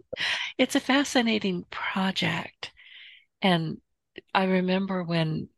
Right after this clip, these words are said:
when your publicist said, "Denise, would you like to, to interview him?" I went, "Is there a business component <laughs> to this?" Because this is, you know, a business podcast.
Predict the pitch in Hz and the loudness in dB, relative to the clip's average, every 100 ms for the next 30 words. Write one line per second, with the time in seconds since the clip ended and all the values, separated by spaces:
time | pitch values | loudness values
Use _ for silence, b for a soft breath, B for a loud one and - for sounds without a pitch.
0 | _ - 170 165 160 156 - 170 175 165 | _ -2 0 2 2 0 2 2 4 2
1 | 165 165 - 175 156 - 190 285 - 208 | 2 0 0 2 2 0 0 0 -2 -4
2 | - 220 226 240 233 196 175 _ - 185 | -2 0 -2 -2 -4 -4 -6 _ 0 0
3 | - 196 262 202 202 190 180 180 175 - | 2 2 4 4 4 6 4 4 2 -2
4 | B B B B B _ _ 202 - 240 | B B B B B _ _ -4 0 0
5 | 214 175 180 - 269 - 240 233 247 254 | 0 -2 -2 -4 -4 -2 -2 0 2 4
6 | 294 - - - 311 - 208 - - 202 | 2 2 2 2 2 4 2 2 -2 -2
7 | - 190 175 - 175 180 165 156 - _ | 2 2 2 2 4 6 4 2 -8 _
8 | _ _ - 147 - 160 156 160 - 160 | _ _ -2 0 0 0 2 2 0 -6
9 | - 175 - 175 160 - | -2 -2 0 -2 -4 -6